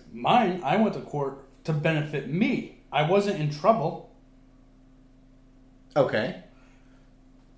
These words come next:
Speaker 1: The other person that was supposed to go to court that was in trouble didn't show up. So maybe, yes, maybe a police officer should have brought that person to the courthouse.
Speaker 2: What you're actually talking about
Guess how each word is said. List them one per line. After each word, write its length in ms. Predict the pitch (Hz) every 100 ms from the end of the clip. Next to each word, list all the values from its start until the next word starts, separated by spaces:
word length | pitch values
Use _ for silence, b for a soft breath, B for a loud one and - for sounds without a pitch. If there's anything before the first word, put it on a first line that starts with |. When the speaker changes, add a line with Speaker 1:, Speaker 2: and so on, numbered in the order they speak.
| -
Speaker 1:
The 160 | 156
other 200 | 180 320
person 600 | - 175 147 151 151 147 -
that 160 | 143 139
was 100 | -
supposed 220 | 147 147
to 60 |
go 100 | 139
to 60 | 131
court 380 | - 147 151 151
that 240 | 143 -
was 200 | 202 294
in 120 | 277
trouble 560 | - 139 120 247 - - - b b b - -
didn't 300 | 320 320 320
show 360 | - 320 302 330
up. 420 | 339 - - - - - - - - -
So 180 | - 208
maybe, 340 | 202 277 269
yes, 440 | 233 277 311 - 175
maybe 180 | 220 247
a 60 |
police 280 | 220 254 233
officer 440 | 214 190 196 185 B B
should 260 | - 208 190
have 140 | 151
brought 280 | 196 247 247
that 220 | 196 -
person 520 | 175 147 156 151 - -
to 140 | - 196
the 100 | 185
courthouse. 460 | - 117 113 113
Speaker 2:
What 140 | 110 123
you're 200 | 147 131
actually 280 | 101 101 90
talking 220 | 87 87
about 220 | 82